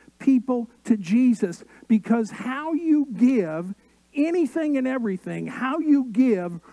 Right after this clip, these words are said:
reveals your heart. It reveals your character. I love to watch some of the videos of the teens down there passing stuff out.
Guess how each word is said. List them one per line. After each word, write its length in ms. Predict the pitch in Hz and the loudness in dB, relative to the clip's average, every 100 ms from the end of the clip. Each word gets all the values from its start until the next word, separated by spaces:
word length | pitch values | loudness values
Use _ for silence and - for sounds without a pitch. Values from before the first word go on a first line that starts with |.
| - | -8
reveals 920 | 180 202 180 151 208 254 277 269 254 | -2 0 -2 0 2 4 2 -2 -4
your 520 | 190 170 202 202 202 190 | -4 -2 -2 -2 -6 -10
heart. 520 | - - 123 101 - _ _ - - _ _ _ _ _ _ _ _ _ _ _ _ _ _ _ _ _ _ _ _ _ _ _ _ _ _ _ _ _ - | -16 -16 -14 -16 -18 _ _ -20 -20 _ _ _ _ _ _ _ _ _ _ _ _ _ _ _ _ _ _ _ _ _ _ _ _ _ _ _ _ _ -10
It 100 | 202 | -6
reveals 560 | 185 156 185 190 175 | -6 -4 -2 -2 -4
your 100 | 147 | -8
character. 640 | 135 - 202 196 - _ - _ _ _ _ _ _ _ _ _ _ _ _ _ _ - | -14 -12 -12 -14 -18 _ -20 _ _ _ _ _ _ _ _ _ _ _ _ _ _ -14
I 100 | 208 | -4
love 260 | 208 214 220 | -2 -2 -6
to 100 | 160 | -8
watch 300 | 196 220 226 | -8 -6 -6
some 220 | - 202 | -2 -2
of 60 | 170 | -2
the 200 | 135 180 | -4 -4
videos 460 | 220 170 147 - - _ - | -2 -2 -6 -14 -20 _ -14
of 100 | 143 | -10
the 100 | 180 | -10
teens 500 | - - 220 226 180 | -4 2 2 2 -2
down 260 | 202 165 | -8 -8
there 200 | 147 135 | -8 -8
passing 640 | - - - 185 180 202 165 | -10 -14 -12 -12 -6 -6 -6
stuff 420 | - - 147 - | -10 -10 -10 -12
out. 380 | 170 202 143 | -12 -14 -16